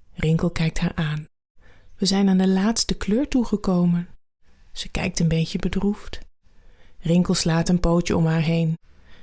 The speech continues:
"Je vindt het jammer dat het regenboogavontuur dan afgelopen is, hè?" Saar knikt.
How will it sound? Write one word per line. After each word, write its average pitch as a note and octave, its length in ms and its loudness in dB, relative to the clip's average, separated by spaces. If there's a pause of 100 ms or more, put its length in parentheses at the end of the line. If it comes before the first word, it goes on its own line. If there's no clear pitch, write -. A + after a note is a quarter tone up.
"Je - 120 -6
vindt A3 240 4
het F#3+ 140 0
jammer G#3 380 6
dat F#3+ 140 0
het F#3+ 120 4
regenboogavontuur F#3 1000 0
dan - 180 -2
afgelopen G#3 720 0
is, D#3 220 -2
hè?" D3+ 200 -4 (680)
Saar - 340 -2
knikt. - 560 -2